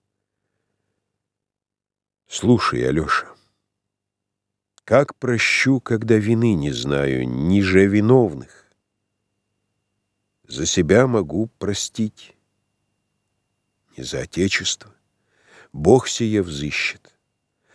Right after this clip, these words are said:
Кто злым попускает, сам зло творит. Одно обещаю: кого назовёшь, помилую,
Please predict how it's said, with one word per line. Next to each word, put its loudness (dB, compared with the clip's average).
Кто 2
злым 2
попускает, 0
сам 0
зло 0
творит. -6
Одно 0
обещаю: -4
кого 4
назовёшь, 4
помилую, 2